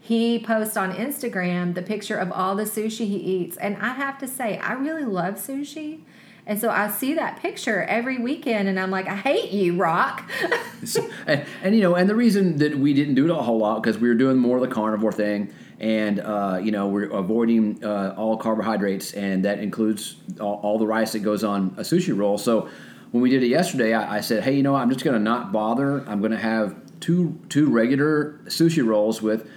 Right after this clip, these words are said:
Speaker 2: the rice." And for me, oh my God, that was a huge mistake.
Speaker 1: Right.
Speaker 2: So within, uh, you know, it's the, the place we go is probably fifteen, twenty minutes away. By the time we finished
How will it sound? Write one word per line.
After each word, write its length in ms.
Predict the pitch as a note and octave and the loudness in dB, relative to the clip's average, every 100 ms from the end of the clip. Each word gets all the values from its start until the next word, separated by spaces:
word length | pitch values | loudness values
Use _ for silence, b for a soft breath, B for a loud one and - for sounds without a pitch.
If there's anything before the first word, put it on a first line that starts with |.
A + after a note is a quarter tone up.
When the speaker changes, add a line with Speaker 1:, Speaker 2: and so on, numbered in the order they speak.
| B B | B B
Speaker 2:
the 120 | A#2 | 0
rice." 480 | C3+ D3+ G#2 - - A2+ | 2 2 -2 -4 -8 -4
And 380 | A2+ G#2+ G2 - - - - - - - | -2 0 -2 -6 -20 -20 -20 -20 -20 -8
for 200 | - A2+ | 0 4
me, 500 | A2 C3 D#3 D#3+ D#3+ - - | 4 4 2 -2 -8 -20 -6
oh 80 | A2+ | 0
my 120 | A2+ | 2
God, 260 | G#2 G2+ F#2 | 2 0 0
that 100 | F#2+ | 0
was 160 | F#2+ F2 | -2 -4
a 40 | |
huge 220 | G2 F2+ | -2 -2
mistake. 440 | F2 E2 D2+ - - B B B B B B B - | -2 -4 -8 -10 -16 B B B B B B B -8
Speaker 1:
Right. 460 | F#3+ F3 F3 F3 - - | -4 -2 -2 -6 -12 -16
Speaker 2:
So 240 | - A#2+ A2 | -2 2 2
within, 840 | G#2+ A2 D#3 D#3+ D#3+ D#3 C#3+ C#3 | 2 0 0 2 2 2 0 0
uh, 460 | B2 A#2+ A2+ G2+ - | 0 2 2 0 0
you 100 | A2+ | 0
know, 240 | G#2+ A2 | 0 0
it's 260 | A#2 - A2+ | -4 -6 -2
the, 220 | A2+ A2+ | 0 2
the 180 | A2 A2 | 2 0
place 280 | E3 D#3+ C#3 | 2 2 2
we 60 | |
go 120 | A#2 A2 | 4 4
is 80 | |
probably 220 | A2 A2 F#2+ | 2 0 0
fifteen, 320 | G2+ - F#2+ | -4 -2 -2
twenty 180 | G2+ F#2+ | 0 0
minutes 220 | F#2 E2+ | -2 -2
away. 300 | F#2 F2+ F#2 | -2 0 -2
By 320 | - - A2+ | -6 -6 -2
the 60 | A2 | 0
time 380 | D3+ E3 D3 A#2+ | 0 0 2 2
we 80 | A2+ | 0
finished 380 | D3 A#2+ G#2+ | 2 2 0